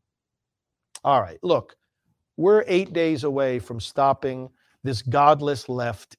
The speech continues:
in its tracks. And it's the godless left right now that's using Biden like a puppet. He's not running the government. He's not running the country. He can't even find his way off the podium or make his way to the end of a sentence.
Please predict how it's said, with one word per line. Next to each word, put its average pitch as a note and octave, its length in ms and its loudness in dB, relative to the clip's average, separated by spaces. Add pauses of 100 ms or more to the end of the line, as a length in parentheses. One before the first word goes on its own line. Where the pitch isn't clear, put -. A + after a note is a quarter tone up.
in C3 140 -10
its G2+ 300 -14
tracks. - 480 -10
And F3+ 100 -8
it's F#3+ 140 -4
the - 80 -4
godless G#3+ 540 0
left A2+ 320 -6 (260)
right D3+ 180 4
now C#3 220 0
that's B2+ 220 -4
using F3 500 0
Biden F3 400 6
like F3 300 0
a - 40 -4
puppet. - 440 -2 (1500)
He's A3+ 140 -8
not C3 200 0
running G#2+ 320 -4
the G2 80 -10
government. G#2 380 -8
He's G3 100 -14
not C3 180 -6
running G#2 300 -4
the F2+ 60 -10
country. G#2+ 480 -12 (1600)
He B2+ 120 -8
can't D3 160 -4
even B2+ 180 -2
find C3+ 300 0
his A#2+ 100 -2
way D3 140 0
off D3 240 2
the D3 80 -6
podium D#3+ 500 -2
or B2+ 240 0 (180)
make F3 200 2
his F3 140 4
way F#3 180 6
to F3+ 100 2
the F3+ 160 4
end G3 140 4
of F#3 80 4
a G3 40 0
sentence. - 680 -2